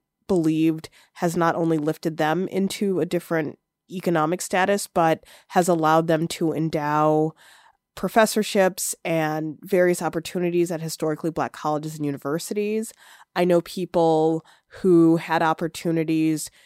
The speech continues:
to travel and to compete in various competitions for athletics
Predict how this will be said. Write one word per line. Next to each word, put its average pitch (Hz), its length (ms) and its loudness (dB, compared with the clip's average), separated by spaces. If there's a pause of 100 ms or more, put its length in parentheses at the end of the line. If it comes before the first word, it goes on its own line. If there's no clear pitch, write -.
(140)
to - 120 -4
travel 196 840 4
and 156 320 -4
to 175 120 -12
compete 175 520 -4
in 165 220 -2
various 156 840 0 (520)
competitions 208 1080 2
for 151 220 -4
athletics 214 880 2